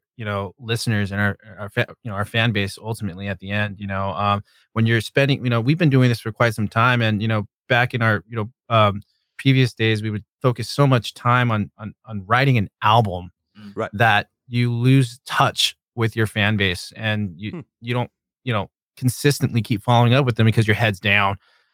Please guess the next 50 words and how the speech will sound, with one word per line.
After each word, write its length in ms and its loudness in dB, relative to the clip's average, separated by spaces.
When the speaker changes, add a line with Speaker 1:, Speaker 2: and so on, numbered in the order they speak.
Speaker 1:
you 60 -4
know, 260 -2
saying, 240 -2
"Hey, 200 0
we're 120 -6
working 240 0
on 100 -2
the 140 0
album. 380 0
We'll 80 -10
see 160 -8
you 100 -8
in 80 -12
two 160 -2
years 300 -6
when 100 -12
it's 140 -16
done." 240 -12
<laughs> 160 2
Speaker 3:
Right, 260 -2
right. 260 -8
Speaker 1:
You 100 -2
know, 220 0
Speaker 3:
<laughs> 120 -16
Speaker 1:
so, 260 4
Speaker 2:
Or, 100 2
Speaker 1:
um, 340 2
Speaker 2:
or, 60 0
or 60 -14
like 160 0
in 80 -10
our 100 -8
case, 300 -18
four 160 -2
Speaker 1:
with 200 4
Speaker 2:
or 40 -8
five 180 -12
sometimes. 420 -8
Speaker 1:
Yeah. 380 2
Speaker 2:
<laughs> 80 -2
Speaker 1:
So, 560 0
so 100 -12
with, 140 -10
you 80 -2
know, 100 2
the 200 -4
on-demand 920 2
economy, 540 0
they 140 0
say 360 -2